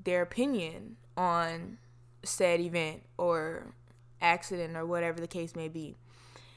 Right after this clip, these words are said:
Regardless, they're acting on instinct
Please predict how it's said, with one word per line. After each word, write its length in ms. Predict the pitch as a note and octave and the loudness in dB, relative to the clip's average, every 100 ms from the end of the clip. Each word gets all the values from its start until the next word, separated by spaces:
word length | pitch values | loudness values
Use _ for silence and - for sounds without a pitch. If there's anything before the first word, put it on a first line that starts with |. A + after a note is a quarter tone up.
| - - | -20 -2
Regardless, 1000 | G3+ G#3 G#3+ D4 A#3 E3 - - - - - - - - - - - | 2 10 12 12 10 2 -2 -6 -10 -12 -16 -20 -20 -20 -20 -20 -18
they're 340 | F3+ F#3+ A3+ A#3 - | 0 4 6 6 8
acting 420 | F#3 G3+ A3 G3 | 8 8 0 -2
on 800 | - F#3+ F#3+ F3+ F3+ F3+ F#3 G#3 - - - - - - - - - - - - - - - - - - - - - | 0 2 4 2 0 -4 -8 -12 -18 -20 -20 -20 -20 -20 -20 -20 -20 -20 -20 -20 -20 -20 -20 -20 -20 -20 -20 -20 -2
instinct 1000 | G#3 A3 A3 - D3+ D#3 - - - - | 2 2 2 -2 -6 -8 -10 -14 -16 -14